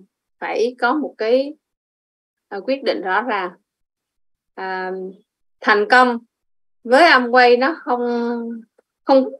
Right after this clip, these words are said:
không phức tạp các anh chị. Nó rất là đơn giản. Nó không dễ,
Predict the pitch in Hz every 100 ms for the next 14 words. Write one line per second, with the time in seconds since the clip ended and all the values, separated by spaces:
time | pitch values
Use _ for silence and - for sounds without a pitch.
0 | - - 302 359 359 - 247 247 - 330
1 | 311 - - _ _ _ _ _ _ _
2 | _ - 240 339 392 262 240 220 175 208
3 | 269 _ _ _ _ _ _ _ _ -
4 | 359 480 349 302 233 190 247 415